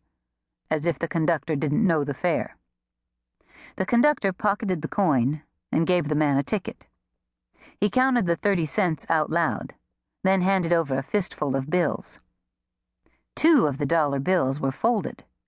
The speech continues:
Addie observed. The conductor had shorted the passenger by two dollars. He'd done the same thing earlier, with a woman in a shapeless coat and dirty scarf tied around a face as lumpy as a potato.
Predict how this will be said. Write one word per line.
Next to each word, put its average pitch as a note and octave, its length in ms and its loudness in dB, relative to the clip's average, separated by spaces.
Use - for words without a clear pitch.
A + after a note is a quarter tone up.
Addie C3+ 300 0
observed. C#3+ 580 -8
The F#3+ 100 -2
conductor G#3+ 600 0
had D3+ 200 -2
shorted A3+ 400 -2
the B2+ 80 -8
passenger A#2 560 -2
by D#3 160 0
two B3 240 0
dollars. B2+ 560 -2
He'd G#3 180 0
done G#3+ 180 2
the F3+ 60 0
same D#4 340 0
thing F#4+ 200 2
earlier, F#3+ 460 0
with E3+ 100 2
a E3 60 4
woman A3 320 2
in D#3+ 120 2
a C#3 40 2
shapeless G#3 520 -2
coat - 500 -4
and D3 160 0
dirty F3 240 2
scarf - 680 -2
tied F3+ 260 2
around D#3 300 2
a C#3 40 -4
face F#3 480 -2
as - 200 -4
lumpy F3 440 0
as D3+ 140 0
a - 40 -6
potato. B2+ 520 -2